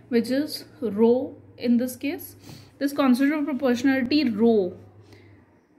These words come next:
is kept here. So the equation becomes R is equal to rho L by A. The constant of proportionality, rho, is known as resistivity of material of conductor,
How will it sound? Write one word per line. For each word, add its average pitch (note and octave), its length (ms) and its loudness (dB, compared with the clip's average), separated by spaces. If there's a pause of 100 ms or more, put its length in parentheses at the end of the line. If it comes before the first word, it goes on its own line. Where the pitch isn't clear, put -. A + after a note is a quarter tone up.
(300)
is A#3+ 360 0
kept A#3+ 340 2
here. E4 280 2
So E4 140 -4
the C4+ 80 2
equation A#3 480 2
becomes C#4+ 560 -4
R A#3 200 2
is B3 140 2
equal B3+ 220 0
to C#4 100 2
rho A#3 600 2
L G#3+ 280 2
by G#3 380 -4
A. F#3 300 -6 (400)
The B3+ 140 -6
constant C4 480 2
of D#4+ 100 -2
proportionality, C#4 800 2
rho, G#3 600 0 (200)
is C4 180 0
known B3+ 240 4
as C4+ 200 2
resistivity A3 1040 0
of C#4+ 260 -2
material A3 640 2
of A#3+ 160 -6
conductor, B3+ 580 -2